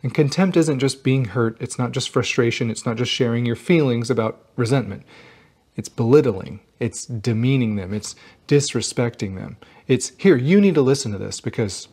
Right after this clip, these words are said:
well, you're stupid." I understand that you're hurt and angry, and you might have every right to be,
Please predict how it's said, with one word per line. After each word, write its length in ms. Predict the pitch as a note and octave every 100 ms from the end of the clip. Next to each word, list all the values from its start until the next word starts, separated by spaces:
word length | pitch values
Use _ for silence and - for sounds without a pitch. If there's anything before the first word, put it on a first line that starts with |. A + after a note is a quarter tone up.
| _ -
well, 160 | A2+
you're 140 | G#2 G2+
stupid." 580 | - C3 A#2 - - -
I 100 | C#3+
understand 540 | D3 D3 - D#3 D3+ C#3
that 80 |
you're 140 | B2+ B2
hurt 440 | - A#2+ A#2 - - _ -
and 160 | B2
angry, 380 | B2+ B2 A2+ A2+
and 160 | C#3 D3
you 80 | G#3+
might 180 | F#3+
have 200 | C#3+ D#3+
every 260 | C#3+ C3 A#2
right 380 | G#2 A#2+ E3+ -
to 120 | A#2+
be, 260 | G#2 -